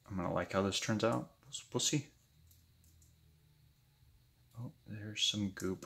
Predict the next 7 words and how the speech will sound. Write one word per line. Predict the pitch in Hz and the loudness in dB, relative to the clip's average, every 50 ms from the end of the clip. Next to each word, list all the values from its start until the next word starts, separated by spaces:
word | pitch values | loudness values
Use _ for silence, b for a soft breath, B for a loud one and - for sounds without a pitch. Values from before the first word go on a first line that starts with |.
| - | -10
I | - 101 | -6 0
should | - - - - 98 95 | 0 2 2 2 2 0
have, | 87 87 - - - - - | 0 -2 -4 -8 -16 -16 -8
should | - - - - - 175 170 - | -4 -2 0 4 6 6 6 6
have, | - - - - - - | 4 -2 -6 -6 -6 -4
should | - - - - - | -2 -2 -2 -2 -4
have, | - - - - - - - | -6 -8 -12 -14 -14 -18 -20